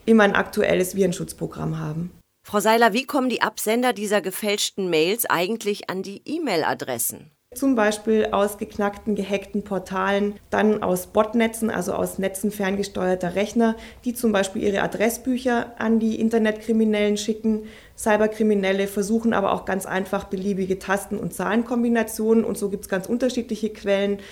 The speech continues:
Speaker 1: Es gibt einen riesen Fundus an E-Mail-Adressen, der den Online-Kriminellen da zur Verfügung steht.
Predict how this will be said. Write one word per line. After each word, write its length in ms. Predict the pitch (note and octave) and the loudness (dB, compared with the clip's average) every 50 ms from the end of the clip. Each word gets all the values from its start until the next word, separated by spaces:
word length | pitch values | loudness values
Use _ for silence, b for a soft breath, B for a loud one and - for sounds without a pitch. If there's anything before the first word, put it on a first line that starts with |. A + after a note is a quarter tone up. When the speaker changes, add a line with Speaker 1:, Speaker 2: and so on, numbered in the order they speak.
| B B B B B B - - | B B B B B B -14 -10
Speaker 1:
Es 160 | - - - | -10 -6 -4
gibt 200 | - A3 A3 - | -4 -4 -2 -2
einen 140 | G3+ G3 G3 | 0 0 0
riesen 320 | G3+ - C4 C4 A#3 A#3+ | 2 2 2 2 2 2
Fundus 400 | A#3 - - A#3 A3+ G#3+ G#3+ G#3+ | 0 2 2 2 4 4 2 0
an 160 | G#3+ G3+ G3+ G3+ | 0 -2 -2 0
E-Mail-Adressen, 800 | G#3 G3+ G3+ G3+ G3 G3 F#3 - - F#3 F#3 F3+ - G3+ F#3 | 0 2 2 2 2 0 -2 -2 -2 -2 -2 -2 -2 -4 -2
der 100 | F3+ F3+ | -2 -2
den 240 | F3 F3+ F3 F3 - | -2 0 -2 -2 -2
Online-Kriminellen 760 | - F3 F3 F3+ F3+ F3+ F3 - F#3 F3+ F3+ E3+ E3+ F3 E3+ | -2 -2 -2 -2 -2 -2 -2 -2 -2 -2 0 0 0 -2 -2
da 100 | E3 E3 | -4 -4
zur 100 | - F3+ | -6 -8
Verfügung 460 | E3 - F3+ F3+ - F#3 E3 E3 D#3+ | -8 -8 -8 -6 -6 -6 -6 -4 -6
steht. 420 | D#3 - - - D3 D#3+ - - | -8 -10 -8 -8 -8 -8 -8 -10